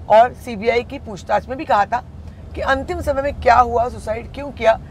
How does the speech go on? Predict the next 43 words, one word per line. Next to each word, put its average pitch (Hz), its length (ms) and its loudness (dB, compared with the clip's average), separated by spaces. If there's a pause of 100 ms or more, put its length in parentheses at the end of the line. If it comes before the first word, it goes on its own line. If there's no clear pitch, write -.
(300)
ये 262 60 -8
मीतू 247 340 -6
बेहतर 208 320 -4
बता 196 180 -4
सकती - 340 -8
है। - 100 -6 (400)
अब 226 100 4
ऐसे 269 240 2
में 311 160 -2 (480)
मीतू 294 320 -6
ने 202 160 -8 (500)
ये 240 120 -6
कहा 247 240 6
कि 294 140 -4
जब 214 240 -2
वो 277 140 6
आई, 226 360 4 (680)
जब 226 140 -2
सुशांत 214 400 -4
के 208 60 -8
पास, 208 280 2
सुशांत 262 640 -2
ठीक-ठाक 285 400 -4
महसूस 196 280 -8
कर 196 140 -4
रहे 185 80 0
थे। 220 100 -4
उन्होंने 247 200 -2
ये 220 180 0
भी 285 100 -2
कहा 220 280 8 (520)
कि 277 180 -6
जब 285 280 0
रिया 220 260 6
को 269 140 0
ये 285 60 -4
पता 262 300 4
था 208 220 4
कि 214 140 -8
सुशांत 233 400 -4
ठीक - 220 -12
नहीं 220 320 -6
है, 190 160 -6